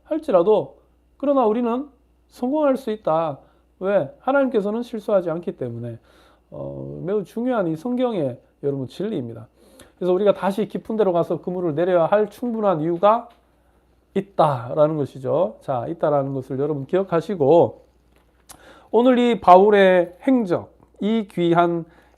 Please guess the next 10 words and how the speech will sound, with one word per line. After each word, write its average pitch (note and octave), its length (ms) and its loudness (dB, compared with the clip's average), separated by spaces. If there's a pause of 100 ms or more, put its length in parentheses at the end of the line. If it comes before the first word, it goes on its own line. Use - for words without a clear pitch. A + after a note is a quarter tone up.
행적들을 D3 680 0
여러분, D3 420 0 (800)
어, D#3+ 540 -2 (420)
잘 - 420 -2
기억하시고 F3 1000 -2 (1600)
복음의 C4 540 2
흔적들로, G#3 880 0 (640)
바울의 F#3 580 2
이 F3 60 -6
행적들을, F3+ 760 -2